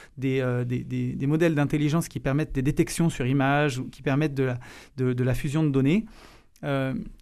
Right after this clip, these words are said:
mais pas encore sur ce type de système d'I A générative pour tout un tas de raisons, notamment, ben,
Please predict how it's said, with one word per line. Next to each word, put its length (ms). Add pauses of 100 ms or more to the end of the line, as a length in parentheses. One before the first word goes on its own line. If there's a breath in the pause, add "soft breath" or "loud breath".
mais 340 (220)
pas 100
encore 380
sur 160
ce 120
type 180
de 80
système 480
d'I 140
A 20
générative 560
pour 160
tout 140
un 100
tas 100
de 60
raisons, 260
notamment, 360
ben, 200